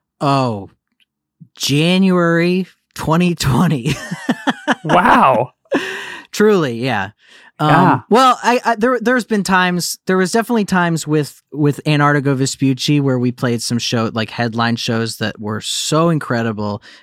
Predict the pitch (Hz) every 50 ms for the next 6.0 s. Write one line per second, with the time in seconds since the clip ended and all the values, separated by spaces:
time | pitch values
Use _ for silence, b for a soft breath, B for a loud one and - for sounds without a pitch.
0 | B 117 117 113 - - - - - 156 151 151 151 151 147 143 135 - - _
1 | _ _ _ _ _ _ _ _ _ _ _ _ _ - - 123 101 95 90 87
2 | 92 _ _ _ _ _ _ b b b b b b b b b b b b b
3 | b b _ - - 156 160 147 151 156 147 143 139 127 117 101 101 - - -
4 | 117 - - - _ - - 160 156 147 135 123 113 101 104 101 92 - _ _
5 | - 120 113 107 107 101 101 - - - 110 98 98 98 95 101 95 95 - _